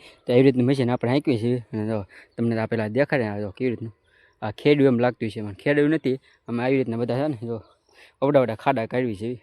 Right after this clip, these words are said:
આ ખાડા હળવા કરવાની બહુ ખબર નથી, આગળ તમને દેખાય ખબર પડશે તો કહીશ, તો ખાસ કન્ટિન્યુ બના રહેજો. અત્યારે આપણે બે મશીન છે, એક આપણું મશીન અહીંયા છે અને એક અહીંયા છે. અને જો તઈને દાદા આપણે અહીંયા પોળો ખાવા, એટલે મશીનને પોળો આપી દીધો ને એમ પોળો ખાવા આવ્યા છીએ.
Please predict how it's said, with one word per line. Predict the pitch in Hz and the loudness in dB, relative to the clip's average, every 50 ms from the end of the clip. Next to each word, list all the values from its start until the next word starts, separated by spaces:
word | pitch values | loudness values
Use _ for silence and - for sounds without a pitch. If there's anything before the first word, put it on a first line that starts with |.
| _ - | _ -14
આ | 110 104 | -14 -8
ખાડા | - - 139 147 143 131 | -4 -2 -2 0 0 0
હળવા | 147 151 143 135 | 0 0 0 0
કરવાની | - 139 135 135 135 135 127 | 0 0 0 0 0 -2 -2
બહુ | 123 123 127 120 - | -2 -4 -6 -6 -4
ખબર | 147 143 143 | -2 -2 0
નથી, | 151 170 165 - 127 131 - - - - - - _ _ - | 0 0 0 -2 -2 -2 -4 -10 -20 -20 -20 -20 _ _ -4
આગળ | - 135 143 147 139 131 | -2 2 4 4 4 4
તમને | 120 123 120 120 | 2 0 -2 0
દેખાય | 117 143 170 - 165 143 123 | 0 0 0 2 2 0 2
ખબર | - 139 139 131 - | 2 0 0 0 0
પડશે | 160 175 - 156 | -2 0 0 -2
તો | 127 123 113 - | -2 -2 -2 0
કહીશ, | 160 160 131 113 - _ _ | 0 0 0 -2 -4 _ _
તો | 135 117 | -12 -10
ખાસ | - - 147 143 - | -6 -4 -4 -4 -4
કન્ટિન્યુ | - 143 147 - 139 131 131 120 | -6 -10 -14 -14 -14 -16 -16 -14
બના | 131 160 175 156 135 | -14 -12 -10 -10 -10
રહેજો. | 131 127 147 151 _ _ _ _ _ _ - | -10 -12 -14 -16 _ _ _ _ _ _ -16
અત્યારે | 131 - - | -8 -6 -4
આપણે | 139 135 131 | -2 0 0
બે | 123 143 160 147 | 2 2 2 2
મશીન | 135 139 123 123 113 | 2 0 -2 -4 -6
છે, | 131 123 117 127 | -4 -4 -2 -4
એક | 127 - 135 | -2 -2 -4
આપણું | 135 139 156 143 | -4 -2 -2 -2
મશીન | 147 147 - 143 | -2 -2 -2 -2
અહીંયા | 143 165 165 143 160 151 - | -2 -2 -2 -2 -4 -8 -10
છે | - - 120 | -12 -12 -8
અને | 117 123 127 127 - - | -6 -6 -6 -8 -8 -8
એક | 127 123 120 - | -8 -8 -6 -6
અહીંયા | 123 127 135 131 | -6 -6 -6 -6
છે. | 131 143 147 - _ - - _ _ _ _ - | -8 -10 -12 -16 _ -20 -20 _ _ _ _ -8
અને | 110 110 | -6 -4
જો | 110 107 | -4 -4
તઈને | - 120 123 127 120 113 110 | -4 -6 -4 -4 -4 -4 -6
દાદા | 107 117 117 113 110 | -6 -6 -6 -6 -6
આપણે | 110 110 113 113 | -6 -8 -8 -8
અહીંયા | 113 123 123 123 _ _ | -8 -10 -12 -14 _ _
પોળો | - 120 120 110 | -4 -4 -4 -4
ખાવા, | - - 131 123 131 139 - - - - - _ - | -6 -6 -6 -6 -6 -6 -8 -12 -20 -20 -12 _ -6
એટલે | 123 123 117 | -4 -2 0
મશીનને | 135 147 - 165 156 143 | 0 0 0 0 0 2
પોળો | - 151 156 156 | 2 2 2 2
આપી | 156 160 160 | 2 2 2
દીધો | 160 165 156 | 2 2 2
ને | 139 139 | 2 2
એમ | 139 139 123 | 0 -2 -2
પોળો | - 127 127 127 120 | -2 -2 -2 0 -2
ખાવા | 123 123 123 | -4 -6 -8
આવ્યા | 135 143 156 143 113 110 | -10 -10 -10 -10 -12 -14
છીએ. | - 131 147 | -18 -20 -20